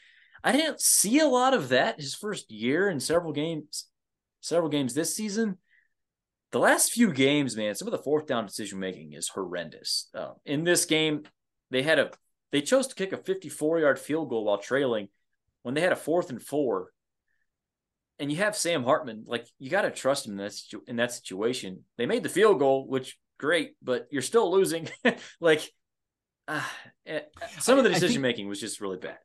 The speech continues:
Speaker 2: Well, yeah, uh, Hartman's regression has also been key. Sam Hartman
Speaker 1: Yeah.
Speaker 2: lit the world on fire the first four weeks. That first month, he was excellent.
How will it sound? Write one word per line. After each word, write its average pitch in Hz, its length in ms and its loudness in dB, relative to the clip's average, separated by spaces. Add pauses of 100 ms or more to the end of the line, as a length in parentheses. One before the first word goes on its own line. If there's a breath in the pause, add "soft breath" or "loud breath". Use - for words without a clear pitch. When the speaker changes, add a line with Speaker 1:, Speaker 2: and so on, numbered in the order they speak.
(400)
Speaker 2:
Well, 196 240 -4
yeah, 190 220 2
uh, - 220 -4 (280)
Hartman's 135 580 2
regression 110 560 0
has 107 200 -2
also 123 280 2
been 104 260 -2
key. - 420 -4
Sam 190 260 2
Hartman 139 380 6
Speaker 1:
Yeah. 131 100 -10
Speaker 2:
lit 139 260 2
the 127 60 0
world 120 340 0
on 104 160 -2
fire 104 340 2
the 104 100 -6
first 113 320 -6
four 117 200 2
weeks. 98 320 -2
That 135 200 2
first - 240 2
month, 120 380 2 (140)
he 127 160 2
was 110 300 -2
excellent. 107 480 -4